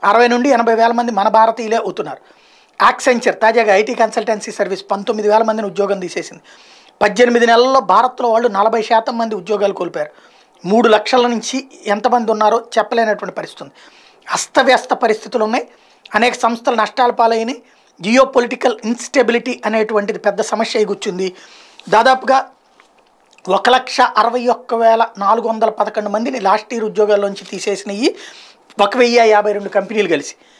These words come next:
ఐదు వందల ఇరవై రెండు కంపెనీలు ఈ ఏడాది ఒక లక్ష యాభై మూడు వేల రెండు వందల ఎనిమిది మందిని తొలగించినాయి. ఇది సెకండ్ రౌండ్ లే ఆఫ్స్ అని చెప్తున్నారు.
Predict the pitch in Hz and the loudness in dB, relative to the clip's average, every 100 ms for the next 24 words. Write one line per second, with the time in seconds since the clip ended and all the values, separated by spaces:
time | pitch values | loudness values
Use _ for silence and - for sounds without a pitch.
0 | _ _ - 226 262 269 262 262 262 254 | _ _ 0 2 2 2 2 4 4 4
1 | 240 226 240 240 277 269 202 240 262 254 | 2 0 -2 0 -2 -4 0 4 4 4
2 | 254 226 240 240 - 220 233 226 214 214 | 2 -2 -2 -4 0 2 2 0 2 0
3 | 202 202 202 196 190 185 185 240 190 170 | 0 -4 -2 -4 -4 -6 -6 -4 -2 -4
4 | 160 - - _ _ _ _ 196 202 - | -8 -16 -20 _ _ _ _ -2 -2 0
5 | 208 262 254 240 233 208 202 208 208 220 | 2 2 4 2 2 2 4 4 0 -8
6 | 180 196 180 160 156 | -8 -10 -12 -10 -12